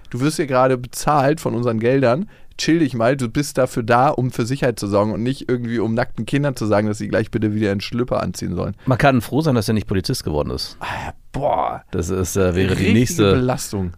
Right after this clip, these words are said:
Speaker 2: Ja.
Speaker 1: Ey, wenn Security-Leute sich zu wichtig nehmen und zu so einer richtig ekligen Belastung werden und wenn sie ihre persönlichen Themen einfach übertragen,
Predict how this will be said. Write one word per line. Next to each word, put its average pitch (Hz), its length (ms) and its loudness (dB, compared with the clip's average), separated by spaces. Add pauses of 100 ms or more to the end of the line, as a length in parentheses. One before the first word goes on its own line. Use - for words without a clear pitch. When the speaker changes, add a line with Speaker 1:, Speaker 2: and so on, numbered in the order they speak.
Speaker 2:
Ja. 92 160 0 (200)
Speaker 1:
Ey, 123 180 2
wenn 135 140 2
Security-Leute 175 1000 0
sich 139 280 -6
zu 113 160 -6
wichtig 165 360 -2
nehmen 123 220 -2
und 117 140 -8
zu 135 100 -8
so 120 80 -4
einer 120 160 -6
richtig 143 400 -6
ekligen 127 340 -4
Belastung 107 520 -2
werden 98 180 -2 (300)
und 120 160 -4
wenn 131 120 4
sie 147 140 -2
ihre 135 120 -2
persönlichen 135 640 -2
Themen 160 300 -2
einfach 101 240 -2
übertragen, 95 640 -4